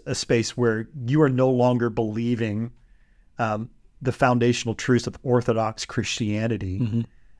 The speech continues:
Speaker 1: Uh, not to say that you don't, you're not wrestling the doubts with them, but where you've completely rejected,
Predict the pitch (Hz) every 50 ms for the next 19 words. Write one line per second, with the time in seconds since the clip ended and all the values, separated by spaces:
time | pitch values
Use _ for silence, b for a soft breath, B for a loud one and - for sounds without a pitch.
0 | _ _ - 110 107 104 110 135 151 151 151 156 147 - 147 131 135 120 120 127
1 | 123 131 127 123 120 160 135 123 113 110 123 131 131 - 131 117 - 107 107 98
2 | - 120 117 147 - - - 135 110 - 113 104 104 117 110 117 120 113 120 131
3 | - - - 113 - - 131 123 117 104 98 104 101 95 92 92 95 101 98 107
4 | - - 151 113 -